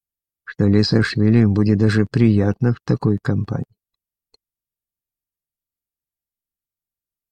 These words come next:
"На холмах Грузии лежит сплошная мгла",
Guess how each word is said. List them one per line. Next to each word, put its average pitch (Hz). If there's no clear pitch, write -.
"На 117
холмах 156
Грузии 143
лежит 110
сплошная 117
мгла", 104